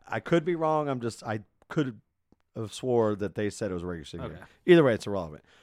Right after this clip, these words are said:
Speaker 1: But to listen to him talk about it, and basically what it boiled down to is, like, we're not talking about a football player. We're talking about a human being, and that's,
Speaker 2: Mm-hmm.
Speaker 1: that's where it, it should start and stop. And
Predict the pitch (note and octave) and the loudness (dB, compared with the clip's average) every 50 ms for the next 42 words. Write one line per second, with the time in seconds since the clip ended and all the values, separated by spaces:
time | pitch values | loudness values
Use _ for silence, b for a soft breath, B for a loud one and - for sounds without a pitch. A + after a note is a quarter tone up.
0 | b b - B2+ - - C3 A#2+ C#3 D3+ - - B2+ A#2+ A#2 B2+ A2 G2+ - B2+ | b b -4 -4 -2 -2 0 4 4 4 4 2 -2 -4 -2 -4 -4 -4 0 0
1 | A#2+ A#2+ - - G2+ G2+ F#2+ F#2 F#2 - - F#2+ F#2+ F#2 F2 - b b b b | 0 2 0 -2 -6 -6 -4 -4 -6 -6 -8 -8 -8 -8 -10 -12 b b b b
2 | b b b b b b - F#2+ A#2 B2+ C3+ - - B2+ A#2+ A2 G#2+ A2+ G#2+ F2 | b b b b b b -6 -2 0 0 0 0 -2 -2 0 2 2 0 0 0
3 | F#2 G#2+ G#2+ G#2+ F#2+ F2+ A2 A#2 A#2 F#2 G2 F#2+ F2 E2 G2+ G2 F#2 G2 A2+ A#2+ | 0 2 2 2 0 0 -2 -4 -4 -4 -6 -6 -6 -6 -6 -4 -2 -2 -2 0
4 | A#2+ A#2+ - - A#2 A#2 A#2+ G#2+ A2+ G#2 G2+ F#2 G#2+ G2+ F#2+ E2+ - - A#2 G2 | -2 -2 -2 0 2 2 2 2 0 -4 -4 -4 -4 -4 -4 -6 -6 -6 -6 -4
5 | F2 G2 F#2 E2+ - - F#2+ E2 F#2 G2 F#2 - - A#2 A2+ - - G2+ F#2+ F#2 | -2 -4 -4 -4 -6 -8 -8 -6 -6 -6 -6 -6 -4 -4 -4 -4 -6 -8 -8 -8
6 | F#2 D#2+ - - - G#2+ G2+ F#2+ F2+ D#2+ D2+ G2 F#2 E2 D2 C#2+ D2+ E2 F2 F#2+ | -8 -8 -8 -8 -6 -6 -6 -6 -8 -8 -6 -6 -6 -6 -8 -10 -10 -8 -6 -6
7 | G2+ G2+ G#2 G2+ G#2 - - _ _ _ _ _ _ _ _ _ _ _ _ _ | -8 -8 -10 -14 -16 -18 -18 _ _ _ _ _ _ _ _ _ _ _ _ _
8 | _ _ - A2 A2+ - - A2+ A#2 B2 A#2 A2+ A2 G2+ - _ A#2 A2+ G2+ - | _ _ -4 -4 -4 -4 -2 -2 0 0 0 0 0 -2 -6 _ -8 -8 -8 -8
9 | - - G#2+ E2+ - - A#2 A2+ A2 - - E2+ F2 D#2+ - - A2+ A2 G2+ F2 | -6 -8 -8 -8 -6 -4 -2 0 0 0 -2 -6 -10 -8 -4 -2 -2 0 -2 -2
10 | D#2 - - F#2+ F#2+ F#2+ F#2 F2+ F2 E2+ | -4 -8 -12 -12 -10 -10 -8 -10 -10 -12